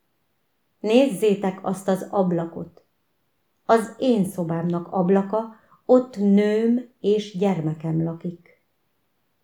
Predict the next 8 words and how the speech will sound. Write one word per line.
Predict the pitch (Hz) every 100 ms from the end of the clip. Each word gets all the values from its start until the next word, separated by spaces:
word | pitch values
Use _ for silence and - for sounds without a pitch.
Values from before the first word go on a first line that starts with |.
| _ _
Vezessetek | - 202 214 180 185 - 180 185 175
hozzájuk | 190 175 170 175 180 180 175 -
egy, | 190 202 202 - _ - _
csak | - 269 - -
egy | 247 220 185
rövid | 185 185 170 165
kis | - 170 -
pillanatra, | 180 175 165 165 165 175 180 180